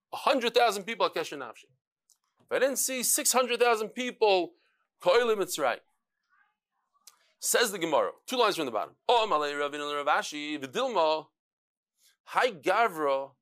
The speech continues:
Kino, Deshum Shemenei Chaza." What's going on here?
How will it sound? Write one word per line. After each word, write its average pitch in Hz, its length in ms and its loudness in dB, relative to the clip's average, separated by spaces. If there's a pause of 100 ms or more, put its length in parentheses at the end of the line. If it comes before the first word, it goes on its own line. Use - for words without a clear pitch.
(420)
Kino, 262 720 0 (340)
Deshum 180 280 -6
Shemenei 147 760 -6
Chaza." 107 440 -8 (1700)
What's - 180 -6
going 117 260 -6
on 90 140 -12
here? 127 120 -20